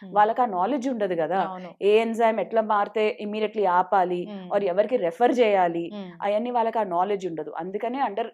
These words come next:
Speaker 2: ఎందుకంటే అది మీ హెల్త్,
Speaker 1: అవును.
Speaker 2: మీరు definitely దాన్ని జాగ్రత్త చూసుకోవాలి.
Speaker 1: మ్మ్. మ్యామ్, మనం కొన్ని కొన్ని వీడియోస్ చూస్తాము, చాలా లావు ఉంటారు ఒక నెల క్రితం,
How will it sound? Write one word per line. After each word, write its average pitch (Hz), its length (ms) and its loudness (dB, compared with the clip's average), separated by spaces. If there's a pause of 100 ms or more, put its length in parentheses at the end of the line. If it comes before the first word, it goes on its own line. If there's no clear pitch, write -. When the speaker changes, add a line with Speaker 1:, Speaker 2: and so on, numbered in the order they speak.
Speaker 2:
ఎందుకంటే 214 300 -4
అది 269 100 -4
మీ 285 80 -4
హెల్త్, 196 680 -4
Speaker 1:
అవును. 175 260 -16
Speaker 2:
మీరు 202 120 -4
definitely 240 600 -4
దాన్ని 240 220 -2
జాగ్రత్త 196 520 -2
చూసుకోవాలి. 180 540 -6
Speaker 1:
మ్మ్. 170 180 -20 (500)
మ్యామ్, 269 360 -6
మనం 214 380 -12
కొన్ని 220 220 -10
కొన్ని 214 200 -10
వీడియోస్ 226 420 -6
చూస్తాము, 208 540 -12 (400)
చాలా 226 260 0
లావు 254 240 4
ఉంటారు 190 300 -8
ఒక 180 180 -8
నెల 190 200 -10
క్రితం, 208 400 -10